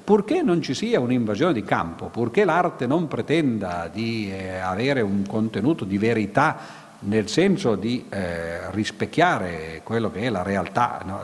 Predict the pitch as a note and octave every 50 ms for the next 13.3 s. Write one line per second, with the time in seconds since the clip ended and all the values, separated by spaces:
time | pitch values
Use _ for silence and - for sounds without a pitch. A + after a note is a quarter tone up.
0 | E2 D#2+ F#2+ F#2+ F2 F#2 G2+ G2 F#2 G2 F#2+ F#2 G2 A2 A#2 A2+ A2+ A2+ - -
1 | A2+ G#2 F#2+ F#2 G2 B2 - - - - - - - - - - F#2 E2+ A2+ G#2
2 | G2+ - F#3+ G3 - B2+ A2 F#2+ - E3 F3+ D#3+ A#2+ G#2+ A2 A2 A2 B2 A2+ -
3 | - - - F#3 A#3 D#3+ F#2 D2 C#2 C#2+ C#2+ D2 E2 F#2+ F2+ F2+ - A2 B2 B2+
4 | A2+ F#2+ E2+ - G#2+ B2 A#2 G#2 G2 G#2 A2 G#2 G2+ G2+ - C3 C#3 A#2 G#2 G2
5 | A2+ B2+ B2 A#2 A2+ B2 D3 D3+ C#3 - D#3 C#3+ C3 C3+ C3+ C#3 B2 A2 A2 A#2
6 | - C#3+ C#3+ D#3 D3+ - F#3 G3 G3 G3 G#3 A#3+ C4 C4 D3+ D3 F#3 G3 - -
7 | - - - - - - - - - - - B2+ B2 B2 B2 A#2+ A#2 A#2 A#2 A#2
8 | A2 A2+ A2+ - - F3 F#3+ A3 A#3+ C4+ D4 C4+ - - - G2+ F#2+ F#2 F#2 G#2+
9 | A#2 F3+ F#3+ B2+ E2+ - - - A2+ F#3+ - - - - - - - - - -
10 | - - - - - G#3+ A3+ A#3+ C#4+ C4 D#3+ A2+ - F#3 G3+ D3+ C3+ A2+ A2 G#2+
11 | A2+ A2+ - A2 A2 A#2+ A#2 A#2 A#2+ G2 F2 - A#2 A#2 - - A2+ - - G#2
12 | F#2+ F#2+ G2+ B2 B2+ B2 A2+ G#2+ G#2 G2+ G2 F#2+ F#2 F#2+ F#2+ F#2+ F#2+ F#2+ F#2 F#2
13 | F2+ F2 F2 F2 - -